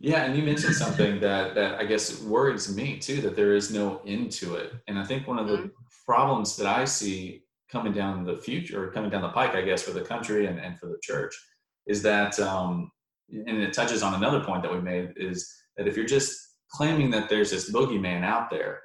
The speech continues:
Speaker 1: and you're not allowed to talk about the, the potential that the boogeyman may not really be there or may not be as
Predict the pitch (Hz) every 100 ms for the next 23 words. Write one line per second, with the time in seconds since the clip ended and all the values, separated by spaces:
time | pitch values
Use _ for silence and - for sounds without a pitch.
0 | _ 98 92 101 120 113 110 110 - 147
1 | 151 110 101 95 92 - 101 95 92 92
2 | - - 101 143 139 127 113 104 110 110
3 | 104 104 98 113 123 117 113 - 120 110
4 | 110 120 123 120 120 104 107 110 104 101
5 | 101